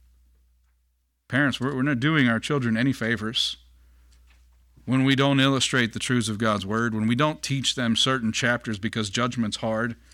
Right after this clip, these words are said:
judgment's difficult. We don't really want to talk about that. We're doing them no favors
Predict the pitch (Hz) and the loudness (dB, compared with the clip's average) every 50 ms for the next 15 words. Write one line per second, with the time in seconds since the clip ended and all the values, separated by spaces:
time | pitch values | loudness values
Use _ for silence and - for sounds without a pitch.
0 | - - - _ - 110 104 123 120 104 110 120 113 - 110 110 113 - - - | -20 -20 -20 _ -8 -4 -2 0 0 0 0 0 0 0 0 -2 -2 -2 -4 -4
1 | - 123 113 113 120 - 113 123 131 131 127 127 131 123 123 120 107 - 117 120 | -2 -2 -4 -4 -4 -2 0 0 0 2 2 0 0 0 -2 -2 -4 -4 -4 -4
2 | 120 - 135 113 104 101 90 - 107 117 113 107 113 - - - _ _ _ _ | -4 -4 -6 -6 -6 -6 -6 -4 -4 -2 -2 -2 -4 -6 -10 -16 _ _ _ _
3 | _ _ _ _ _ _ _ _ _ _ _ _ _ _ _ _ _ _ _ _ | _ _ _ _ _ _ _ _ _ _ _ _ _ _ _ _ _ _ _ _
4 | _ _ _ _ _ _ _ _ _ _ _ _ - 131 135 143 131 127 160 185 | _ _ _ _ _ _ _ _ _ _ _ _ -2 0 2 2 4 4 4 4
5 | 190 185 165 151 147 151 165 180 170 - 175 170 185 180 147 139 131 - - - | 4 4 4 4 4 4 4 4 2 2 4 4 4 4 4 2 0 0 0 0
6 | - - | 0 -2